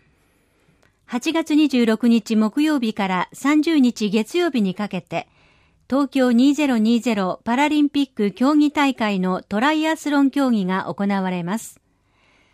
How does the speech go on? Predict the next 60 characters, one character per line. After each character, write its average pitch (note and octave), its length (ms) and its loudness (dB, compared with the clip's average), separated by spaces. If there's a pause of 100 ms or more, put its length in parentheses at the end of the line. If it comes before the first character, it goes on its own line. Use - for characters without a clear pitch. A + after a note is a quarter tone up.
(340)
期 - 120 -20
間 C4 260 2
中、 A3+ 360 0 (300)
お A3 120 0
台 D4+ 240 4
場 C#4+ 160 2
地 - 180 -12
区 A3 180 0
周 C4 260 0
辺 C#4+ 260 2
道 D4 180 2
路 A#3 140 0
の G3+ 180 0
交 C#4 200 0
通 C#4+ 240 -2
規 - 80 -14
制 A#3 240 -2
を F#3 200 0
行 G#3 140 -4
い F#3+ 220 -2
ま F#3+ 140 -4
す。 - 200 -16 (840)
交 D#4 160 0
通 D#4+ 180 -6
規 - 120 -12
制 D4+ 240 0
中 C#4 280 0
は B3+ 200 2 (160)
車 A#3+ 220 -2
両 D4 260 4
の C#4 140 4
通 B3 280 -2
行 A3+ 240 0
は G#3 160 0
一 B3+ 140 -2
切 B3+ 380 -2
で F#3+ 160 -4
き A#3 120 0
ま A3+ 140 0
せ G#3 220 -2
ん。 F3+ 100 -8 (1000)
競 D4 200 4
技 C#4+ 160 4
コ C#4 180 0
ー C4 40 2
ス G#3 340 -2
及 C4 220 2
び G#3+ 180 0
周 C#4 240 2
辺 C#4+ 240 4
道 D4+ 200 2
路 B3 100 2
は G#3+ 140 0
混 E4 240 -2
雑 C4 260 0
し A#3+ 140 -4
ま B3+ 120 2
す - 140 -4
の G#3+ 120 0
で、 G3+ 180 -2